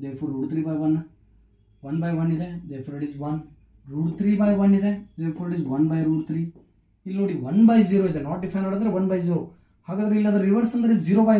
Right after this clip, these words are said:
one, zero by one ಅಂತಂದ್ರೆ ನಿಮ್ಗೆ ಗೊತ್ತಿರಲಿ ಅದು zero ಆಗುತ್ತೆ. ಈ ರೀತಿಯಾಗಿ ನಾವ್ ಏನ್ ಮಾಡ್ಬೋದಪ್ಪ ಅಂತಂದ್ರೆ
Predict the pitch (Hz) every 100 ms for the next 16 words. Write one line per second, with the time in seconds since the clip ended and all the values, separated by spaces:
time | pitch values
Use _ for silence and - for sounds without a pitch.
0 | 196 139 131 127 151 180 185 156 170 175
1 | 175 170 170 160 151 143 160 202 285 -
2 | _ _ 131 135 117 117 127 120 107 107
3 | 113 113 107 - - _ _ _ 175 180
4 | 190 180 175 160 147 151 151 139 139 -
5 | 147 135 165